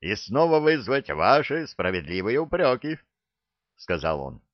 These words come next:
«С вашего разрешения, господа, мы вернемся домой, ибо я не рассчитываю найти здесь что-то новое. Я проанализирую все известные факты, мистер Тридженнис, и если мне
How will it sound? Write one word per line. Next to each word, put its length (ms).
«С 140
вашего 360
разрешения, 720
господа, 580
мы 160
вернемся 640
домой, 360
ибо 240
я 220
не 120
рассчитываю 640
найти 340
здесь 220
что-то 340
новое. 400
Я 280
проанализирую 1000
все 240
известные 480
факты, 560
мистер 440
Тридженнис, 800
и 140
если 400
мне 360